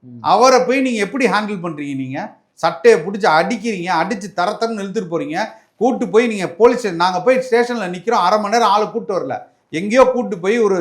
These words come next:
Speaker 2: திடல்ல வச்சு அடிச்சிருக்கீங்க.
Speaker 1: ம்ஹும்.
Speaker 2: திருப்பி கூட்டு வந்து காவல் நிலையத்துல வச்சு கை லத்-,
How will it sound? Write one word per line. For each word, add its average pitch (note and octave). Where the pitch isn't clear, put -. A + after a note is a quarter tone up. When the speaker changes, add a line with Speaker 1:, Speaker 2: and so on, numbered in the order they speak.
Speaker 2:
திடல்ல B3
வச்சு A3
அடிச்சிருக்கீங்க. F#3+
Speaker 1:
ம்ஹும். B2
Speaker 2:
திருப்பி C#4+
கூட்டு A#3
வந்து A3+
காவல் C#4
நிலையத்துல A#3
வச்சு F#3+
கை G3+
லத்-, F3